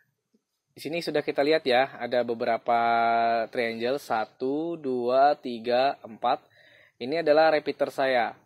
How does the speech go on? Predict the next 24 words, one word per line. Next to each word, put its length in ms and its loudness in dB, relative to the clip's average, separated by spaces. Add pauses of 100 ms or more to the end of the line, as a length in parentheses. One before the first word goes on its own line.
(260)
Dan 320 0
ada 240 -2
lagi 560 0 (160)
klien-klien 800 2
saya 240 0
nantinya 640 -4
akan 160 -6
saya 240 -4
gambarkan 720 -4 (240)
nanti, 320 -6
ya. 160 -2 (560)
Nah, 240 0 (400)
jadi 400 2
di 240 0 (1200)
A 80 2
P 160 -2
pusat 320 -2
ini 560 -6
saya 320 4
menyediakan 1200 -2 (720)
ada 1040 2
sekitar 720 -4
empat 400 -4
buah 380 -2